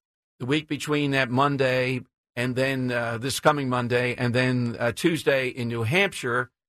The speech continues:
where I think she's gonna do pretty well, the media will be pitting her one-on-one with Trump now. I mean, it's pretty much removing anything else.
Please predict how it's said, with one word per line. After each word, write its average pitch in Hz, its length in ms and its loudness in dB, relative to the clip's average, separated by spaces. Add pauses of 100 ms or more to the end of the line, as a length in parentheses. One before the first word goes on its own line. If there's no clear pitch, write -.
(280)
where 143 260 4
I 139 80 0
think 156 220 -2
she's 127 220 -6
gonna 135 240 2
do 127 240 2
pretty 135 320 2
well, 120 520 0 (1000)
the 113 60 -10
media 147 400 2
will 139 240 2
be 135 260 -2
pitting 139 380 2
her 135 240 2
one-on-one 127 640 0
with 120 120 -6
Trump 131 380 0
now. 92 280 -14
I 107 120 -10
mean, 107 180 -2
it's 113 380 -4
pretty 151 240 4
much 135 280 -2
removing 127 720 -2
anything 127 540 -2
else. - 480 -6